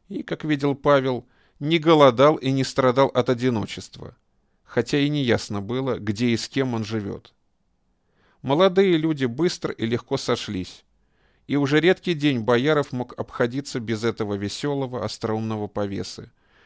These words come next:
легко скользящего по волнам столичной жизни. Дядя, как и обещал,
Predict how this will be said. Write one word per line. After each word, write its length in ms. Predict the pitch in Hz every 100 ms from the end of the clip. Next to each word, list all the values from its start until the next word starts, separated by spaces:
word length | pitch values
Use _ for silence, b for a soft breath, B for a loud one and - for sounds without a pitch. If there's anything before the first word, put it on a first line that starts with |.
| b
легко 340 | 120 120 - 160
скользящего 800 | - 127 113 123 131 - 123 113
по 120 | 113
волнам 400 | 104 104 104 113
столичной 600 | - 104 101 95 107 101
жизни. 500 | 98 98 90 - 107 _ _ _ _ _ _ _ _ _ _ _ _ _ _ _ _ _ _ _ _ _ _ _ _ _
Дядя, 440 | 110 95 147 185 170
как 260 | - 107
и 20 | 110
обещал, 680 | 101 104 - - 127 139